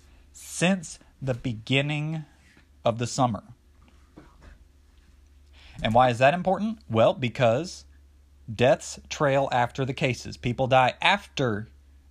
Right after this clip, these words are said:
they start to receive the symptoms. If you scroll down to the newly reported deaths by day, we saw a big spike in deaths over the winter,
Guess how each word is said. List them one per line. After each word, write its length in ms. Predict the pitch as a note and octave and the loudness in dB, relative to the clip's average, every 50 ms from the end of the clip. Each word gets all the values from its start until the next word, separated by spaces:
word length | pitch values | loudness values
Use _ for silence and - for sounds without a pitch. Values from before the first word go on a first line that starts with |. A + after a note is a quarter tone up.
| _ _ _ _ _ _ _ _ _ _ _ - | _ _ _ _ _ _ _ _ _ _ _ -2
they 160 | C#3 C3+ C3+ | -2 0 0
start 260 | - - C#3+ B2 A#2+ | 0 -2 -2 -2 -2
to 100 | - - | -4 -6
receive 340 | A2+ A2+ A2 - B2 A2+ G2+ | -6 -6 -6 -4 -4 -4 -4
the 80 | G2 G#2 | -6 -6
symptoms. 640 | - - A2 F#2+ F#2+ - G2 - - - - - - _ _ _ - - _ _ _ _ _ _ _ _ _ _ _ _ _ _ _ _ _ - - _ _ - _ _ _ _ _ _ _ _ _ _ _ _ _ _ _ _ _ _ _ _ _ _ _ _ _ _ - _ | -4 -4 -4 -4 -6 -10 -14 -14 -14 -16 -16 -16 -18 _ _ _ -20 -20 _ _ _ _ _ _ _ _ _ _ _ _ _ _ _ _ _ -20 -20 _ _ -20 _ _ _ _ _ _ _ _ _ _ _ _ _ _ _ _ _ _ _ _ _ _ _ _ _ _ -10 _
If 160 | - B2 A2 | -4 -2 -2
you 80 | A#2+ A#2 | -2 -4
scroll 320 | - - - D3 D3 D3 | -4 -2 0 2 2 2
down 420 | C3+ C3+ C3 B2 A#2+ A#2+ B2 B2 - _ | 4 4 4 4 4 2 0 -4 -8 _
to 300 | - - C3+ B2 A#2 A#2+ | -4 -2 0 0 0 0
the 140 | B2 A#2+ A2+ | 0 -2 -2
newly 280 | A2+ A2 A#2+ B2+ B2+ B2+ | 0 0 0 0 -2 -2
reported 480 | A2+ B2 A2+ - C3 B2 A#2 A2 G2+ | -4 -6 -6 -4 -2 -2 -2 -2 -2
deaths 400 | F#2 B2+ D#3+ G#3+ A#3+ - - - | 2 2 2 2 2 -2 -10 -12
by 240 | - - - B2+ A#2 | -12 0 2 2 2
day, 460 | G#2+ G2+ A2 G2+ F#2+ F#2 F#2+ A#2 D3 - _ _ _ _ - _ _ | 2 0 -2 -2 -2 -2 -4 -6 -6 -8 _ _ _ _ -20 _ _
we 120 | B2 B2 | -4 0
saw 200 | - D3+ C3 A#2+ | 4 4 4 4
a 40 | A2+ | 4
big 260 | G#2+ G2+ A2+ D3 F3 | 2 -2 -4 -4 -4
spike 640 | - - - _ F3 D#3+ D3 D#3 D#3 _ - - - _ | -8 -10 2 _ 4 4 4 0 -6 _ -20 -20 -20 _
in 160 | - C#3 C3 A#2+ | -6 -4 -4 0
deaths 420 | A#2 A2 A2 B2 - - - - _ _ _ _ _ _ | 0 0 0 0 -4 -10 -18 -18 _ _ _ _ _ _
over 400 | C3+ B2+ A#2+ A#2+ B2 A#2+ B2+ - | -2 0 0 -2 -4 -6 -6 -6
the 240 | - B2 C3 B2+ C3 | -6 -4 -2 -2 -2
winter, 380 | C3+ D3+ E3+ D#3 - A2 - | 0 -2 -2 -2 -2 -8 -10